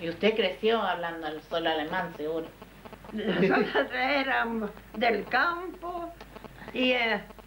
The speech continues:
Speaker 2: en alemán todos. Yo fui a la escuela y ni sabía, había, ah, ah, hasta, ah, clase en alemán.
Speaker 1: Sí, sí, me
Speaker 2: Antes.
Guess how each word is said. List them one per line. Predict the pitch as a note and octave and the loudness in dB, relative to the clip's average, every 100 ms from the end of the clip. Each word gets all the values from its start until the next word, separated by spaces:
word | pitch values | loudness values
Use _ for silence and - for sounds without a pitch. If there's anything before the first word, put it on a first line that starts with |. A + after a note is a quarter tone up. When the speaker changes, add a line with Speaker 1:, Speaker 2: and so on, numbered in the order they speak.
| - - - A3+ - - - - A3 | -20 -20 -18 -18 -18 -16 -16 -12 -4
Speaker 2:
en | A#3+ G#3+ | 0 2
alemán | G#3+ G#3+ G#3+ C#4 E4+ F4 - | 2 0 0 2 2 -2 -2
todos. | C#4+ C#4+ C#4 B3 G3+ G3+ - - - - - - - - - - - - | 0 2 0 -2 -6 -12 -18 -20 -20 -20 -20 -20 -20 -20 -20 -20 -20 -8
Yo | G3 C4+ | 2 2
fui | C#4 C#4 | 6 4
a | C4+ | 4
la | A#3+ | -2
escuela | A3 B3+ C#4 C4 | -4 2 2 2
y | |
ni | B3 A#3 | 0 -2
sabía, | A#3 G#3 A3+ F#3+ - | 2 2 4 2 4
había, | G3 A3 C4+ G3+ G3 C#3+ D#3+ - - | 2 2 2 2 0 -8 -10 -10 -6
ah, | |
ah, | F#3+ F3+ - | -4 -4 -2
hasta, | A#3+ A#3+ - D#4+ D4+ F3 F3 - - - | -2 -2 -2 -2 -2 -4 -10 -14 -12 -2
ah, | F3 E3 D#3 D3+ C#3+ - | 2 4 2 0 -8 -6
clase | G3+ A3 F#4+ F#4+ F#4 - - | -2 0 0 -2 -6 -6 -4
en | B3+ A3+ | -2 0
alemán. | A3+ G3 F#3 C3+ B2+ - - | 0 0 0 -2 -4 -8 2
Speaker 1:
Sí, | A3 C4+ E4+ G4 - | 4 4 2 0 0
sí, | D4 | -4
me | E4 | 0
Speaker 2:
Antes. | A#3+ G3+ F3+ D3+ | 2 2 0 -6